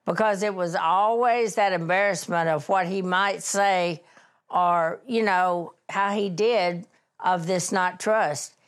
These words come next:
And even in me, because I think, "Well, I can see why he wouldn't trust people out there that are doing bad." But here I was, been faithful to him for all those years. And, uh, you know, why would he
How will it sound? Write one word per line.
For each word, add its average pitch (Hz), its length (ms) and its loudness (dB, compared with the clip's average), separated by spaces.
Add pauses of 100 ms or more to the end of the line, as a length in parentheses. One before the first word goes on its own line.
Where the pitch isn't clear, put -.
(240)
And 196 260 0
even 214 360 2
in 180 240 0
me, 233 180 2
because 175 440 0
I 175 160 2
think, 165 460 -2
"Well, 151 240 0 (240)
I 233 220 0
can 208 220 -4
see 254 280 0
why 220 300 0
he 208 80 0
wouldn't 196 320 0
trust 185 340 0
people 196 280 2
out 185 180 2
there 185 160 2
that 190 240 2
are 208 240 2
doing 170 320 0
bad." 170 400 0 (400)
But 214 220 2
here 233 240 2
I 226 220 2
was, 180 440 0
been 185 380 -4
faithful 185 420 0
to 175 80 -2
him 185 240 0
for 165 120 -2
all 180 420 2
those 220 260 0
years. 196 560 0 (640)
And, 190 460 0
uh, 170 300 2 (180)
you 226 140 -2
know, 226 140 0
why 226 280 0
would 233 160 0
he 196 400 -6